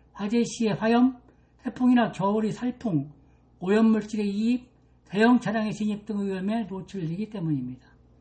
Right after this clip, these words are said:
관역배기의 판단은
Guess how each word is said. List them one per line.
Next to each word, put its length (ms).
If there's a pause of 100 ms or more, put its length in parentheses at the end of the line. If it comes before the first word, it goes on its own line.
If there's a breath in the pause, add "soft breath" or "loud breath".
(4000)
관역배기의 720
판단은 500